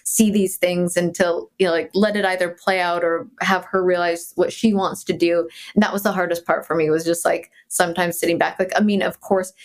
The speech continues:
you will see again on, I don't know when this podcast will air, but on, I think, the first night, something like that happens.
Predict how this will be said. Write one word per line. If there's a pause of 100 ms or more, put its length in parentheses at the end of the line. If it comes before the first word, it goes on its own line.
(320)
you
will
see
again
on, (140)
I
don't
know
when
this
podcast
will
air,
but
on,
I
think,
the
first
night, (320)
something
like
that
happens.